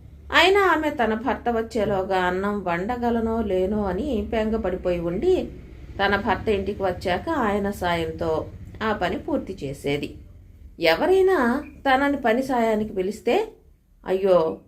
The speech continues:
ఈవేళ ఆయన బట్టలు ఉతకాలి" అనో,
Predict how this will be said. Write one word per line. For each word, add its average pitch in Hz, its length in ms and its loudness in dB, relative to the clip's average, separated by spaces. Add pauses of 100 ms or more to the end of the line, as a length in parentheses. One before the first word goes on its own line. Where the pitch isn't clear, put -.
(160)
ఈవేళ 269 440 4
ఆయన 262 220 4
బట్టలు 220 460 0
ఉతకాలి" 226 560 0 (180)
అనో, 185 440 0